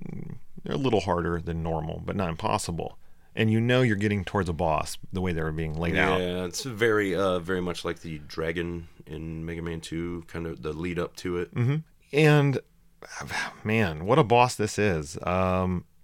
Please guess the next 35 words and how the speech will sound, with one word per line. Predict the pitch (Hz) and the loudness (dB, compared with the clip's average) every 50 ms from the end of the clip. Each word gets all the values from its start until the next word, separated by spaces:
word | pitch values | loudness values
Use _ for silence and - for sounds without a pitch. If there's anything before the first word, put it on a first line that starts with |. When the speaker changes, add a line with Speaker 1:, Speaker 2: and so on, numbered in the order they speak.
| - | -8
Speaker 1:
you | - 110 117 | -2 0 2
know, | 117 113 110 107 107 - - - _ _ - - | 4 4 4 4 2 0 -6 -14 _ _ -6 -2
I | 113 143 170 | 2 2 2
called | 175 - - 156 147 143 131 | 2 2 2 4 4 4 4
it | 131 120 - | 2 0 0
the, | 101 95 101 101 98 98 92 90 - - | 0 -2 0 0 2 0 0 -2 -4 -4
uh, | - 87 90 87 87 82 80 78 76 - - - - - - - | -4 -2 0 0 2 0 0 -2 -4 -8 -14 -20 -20 -20 -20 -14
Flying | - - 110 110 110 113 110 95 | -4 0 2 4 4 4 2 2
Mastodon | 92 92 98 - - 98 92 92 90 | 2 0 0 -2 -2 -2 0 -2 -2
Caterpillar. | - - 98 98 98 - 87 71 - - - - - - - | -2 -4 -4 -4 -4 -4 -6 -8 -8 -8 -12 -18 -18 -12 -6
Speaker 2:
Okay, | - 90 - - - 82 | -6 -6 -4 -4 -2 -2
I, | 98 101 85 - - - - | 0 -2 -2 -4 -10 -14 -6
I | - 123 | -4 -2
just | 151 180 165 | -2 0 2
wrote | 202 185 156 - | 2 2 2 2
skull | - - - 127 123 131 | 0 2 4 6 6 6
worm, | 127 117 123 131 131 143 147 - | 4 2 0 2 0 0 -2 -2
but | - 104 92 | 0 0 2
it | 95 110 104 | 2 0 0
is | 98 92 | -2 -4
a | 98 87 | -6 -6
very | 87 90 101 98 95 95 101 | -4 -2 0 0 0 0 -2
weird, | 95 90 98 101 95 98 104 101 - | -2 -2 -2 0 0 0 -2 -2 -4
gross | - 95 95 101 107 - - | -2 0 2 2 0 0 -6
creature. | - - 170 185 - - 82 80 80 - | -4 -4 -4 -2 -2 -2 -4 -4 -4 -6
Uh, | - 85 85 82 82 82 | -8 -6 -6 -6 -6 -8
it's | - - - | -10 -6 -6
not, | - - - | -6 -6 -4
it | - 175 175 | -6 -6 -2
looks | 175 202 208 - - | 0 0 0 2 2
like | 220 | 0
a | 135 98 | 0 0
bug | 98 87 - - - 165 233 240 - | -4 -6 -6 -6 -4 -4 -4 -2 -2
or | 135 | 0
something. | - - - 240 240 226 185 - 277 294 294 277 - | 0 0 0 0 -2 -2 -4 -4 -4 -2 -4 -4 -6